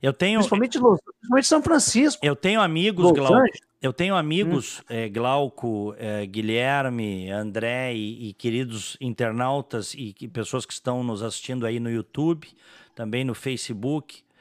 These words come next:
Speaker 1: e no SoundCloud e Spotify, é o seguinte: eu tenho amigos que vão sistematicamente pra Califórnia, tá?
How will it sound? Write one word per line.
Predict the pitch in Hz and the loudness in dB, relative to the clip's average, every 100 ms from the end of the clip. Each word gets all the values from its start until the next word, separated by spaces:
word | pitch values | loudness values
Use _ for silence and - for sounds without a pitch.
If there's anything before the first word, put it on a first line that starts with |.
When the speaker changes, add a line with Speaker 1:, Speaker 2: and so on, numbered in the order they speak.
| _ _ _ | _ _ _
Speaker 1:
e | - | -8
no | 107 | -4
SoundCloud | - 143 143 - 135 135 131 | 0 0 -2 -6 -2 -2 -2
e | 117 | -6
Spotify, | - 117 - - 123 131 - | -6 -6 -6 -6 -6 -6 -10
é | 127 | -12
o | 113 | -10
seguinte: | 139 127 120 - - - - | -6 -6 -6 -10 -20 -20 -14
eu | 131 | -8
tenho | 139 185 | -2 0
amigos | 185 180 208 - | 0 0 -2 -4
que | - 196 - | -4 -4 -4
vão | 113 139 190 | -2 0 0
sistematicamente | 185 165 - 147 147 180 - 139 135 160 | -4 -6 -4 -4 -2 -4 -6 -6 -4 -6
pra | - 139 | -6 -6
Califórnia, | 139 131 - 131 139 131 107 | -4 -6 -4 -2 -2 -4 -6
tá? | 101 107 147 | -6 -6 -6